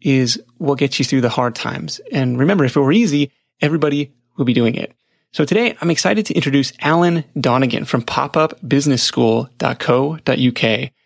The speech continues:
Alan specializes in getting new entrepreneurs and wantrepreneurs off the sidelines and into the game, usually for free.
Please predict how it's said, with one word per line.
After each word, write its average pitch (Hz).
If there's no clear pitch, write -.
Alan 170
specializes 143
in 131
getting 131
new 143
entrepreneurs 165
and 120
wantrepreneurs 131
off 180
the 185
sidelines 170
and 139
into 175
the 147
game, 143
usually 190
for -
free. -